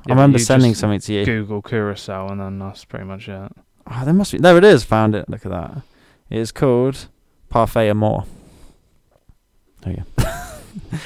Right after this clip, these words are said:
Speaker 2: If you've ever tried that, it's like a little violet sort of, like, aftertaste, and it's, yeah, banging. And
Speaker 1: Handy
Speaker 2: nothing.
Speaker 1: drink.
Speaker 2: But yeah.
Speaker 1: Cool.
Speaker 2: There we go.
Speaker 1: Book.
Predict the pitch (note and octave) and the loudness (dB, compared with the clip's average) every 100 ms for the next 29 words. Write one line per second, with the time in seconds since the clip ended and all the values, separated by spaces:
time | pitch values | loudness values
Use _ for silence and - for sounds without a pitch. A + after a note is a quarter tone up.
0 | - - B2 A#2+ B2+ B2 - B2 A#2+ B2 | -16 -14 -4 4 6 6 4 2 4 2
1 | C3 G2 - A2 G#2+ A2 F2 G#2+ G#2+ G#2+ | 0 -2 -2 -4 -2 -2 -2 0 2 2
2 | G#2+ G#2+ - - _ _ _ _ - A2 | 2 0 -2 -12 _ _ _ _ -6 -2
3 | G2+ A2 - - G#2+ G#2 - A2 G#2+ G#2+ | -2 -2 -4 -6 -4 -4 -4 -4 -2 -4
4 | - F#2+ G2+ G2+ G2+ G2 - - G#2 - | -6 -4 -2 0 -2 -6 -12 -14 -12 -12
5 | - - _ _ A#2 A#2+ G#2 F#2+ _ _ | -12 -18 _ _ 0 2 2 0 _ _
6 | - G#2+ G#2+ G2+ D2+ G2+ G#2+ - - _ | -2 -2 -2 -8 -10 -12 -16 -18 -20 _
7 | _ _ _ _ _ C3 F3 - _ _ | _ _ _ _ _ -2 -2 -4 _ _
8 | _ _ D#3 C#3+ - _ _ _ _ _ | _ _ -10 -10 -12 _ _ _ _ _
9 | _ _ _ _ _ - A2+ G#2 D#3 A#2 | _ _ _ _ _ -14 -12 -10 -10 -8
10 | - D#3+ G#2+ - - | -2 -2 -2 -10 -20